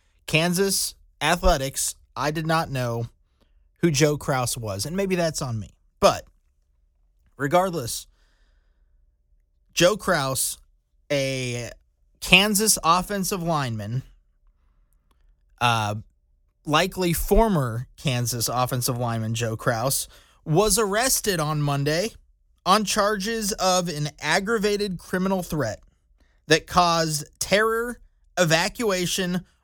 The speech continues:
or disruption. And that is per the Douglas County Sheriff's Office in Lawrence, Kansas. And the arrest of offensive lineman Joe Kraus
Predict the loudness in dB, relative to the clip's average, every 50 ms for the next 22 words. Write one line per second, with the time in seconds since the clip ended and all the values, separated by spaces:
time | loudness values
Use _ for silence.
0 | _ -2 2 2 4 4 4 2 0 0 0 2 4 4 4 2 -2 -10 -8 -8
1 | -8 -10 -14 -20 _ _ _ _ _ _ _ _ _ _ _ _ _ _ _ _
2 | _ -6 -2 0 2 2 0 0 -4 -6 -4 -2 0 0 0 0 -2 -2 -2 -2
3 | -2 -2 -2 -2 -4 -4 -4 -2 -2 0 0 0 -2 0 0 0 0 -2 -4 -4
4 | -4 -4 -4 -4 -2 -2 -2 -2 -2 -2 0 0 0 0 0 -2 -4 -4 -4 -6
5 | -8 -8 -4 -4 -2 -2 0 -2 -2 -4 -4 -6 -8 -8 -10 -12 _ _ _ _
6 | _ _ _ _ _ _ _ _ _ _ _ _ _ _ _ _ 2 2 4 4
7 | 2 2 2 0 0 0 -2 -2 0 -2 -2 -2 -2 -2 -4 -6 -10 -6 -2 2
8 | 2 2 2 0 -2 -2 -2 -2 -2 -2 -2 -2 -2 -2 -2 -2 -2 0 0 2
9 | 2 0 0 0 0 2 2 2 2 2 -2 -4 -4 -6 -4 -4 -4 -4 -2 -2
10 | -2 -4 -4 -8